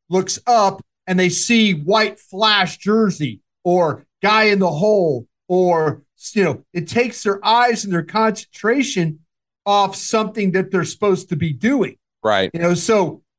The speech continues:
Speaker 1: you're still creating a turnover, even though it, the mesh point is bad and the ball's coming out, you're still creating opportunity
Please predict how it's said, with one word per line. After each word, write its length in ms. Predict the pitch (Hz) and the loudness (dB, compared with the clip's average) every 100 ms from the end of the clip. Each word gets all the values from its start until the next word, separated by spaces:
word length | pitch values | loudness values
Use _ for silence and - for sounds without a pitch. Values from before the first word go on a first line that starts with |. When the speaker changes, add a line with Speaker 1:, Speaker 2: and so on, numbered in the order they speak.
| _ | _
Speaker 1:
you're 200 | 202 277 | 0 0
still 440 | 233 - 277 320 269 | 0 -2 0 2 0
creating 520 | - 226 214 196 175 | 0 2 4 2 0
a 40 | |
turnover, 360 | 170 240 247 196 | 0 0 0 0
even 260 | 226 247 226 | -2 -2 0
though 220 | 226 208 | 2 2
it, 120 | 196 | 0
the 80 | 165 | -2
mesh 360 | 165 233 226 | 0 0 -2
point 320 | - 226 196 190 | -4 -2 -2 -2
is 160 | 160 | -8
bad 640 | - - 196 202 165 165 156 _ _ _ - | -6 -2 0 2 2 0 -4 _ _ _ -2
and 160 | 180 | 0
the 60 | 170 | 0
ball's 420 | - 202 220 196 | 0 2 2 0
coming 320 | - 196 165 | -2 0 2
out, 420 | 170 254 190 156 - _ _ _ _ _ - | 2 4 2 0 -8 _ _ _ _ _ -2
you're 140 | 240 | 0
still 360 | - - 277 277 | 0 0 0 0
creating 460 | - 220 196 175 | 0 2 2 2
opportunity 840 | 190 190 160 147 220 269 151 127 | 2 2 -2 -2 -2 0 -4 -10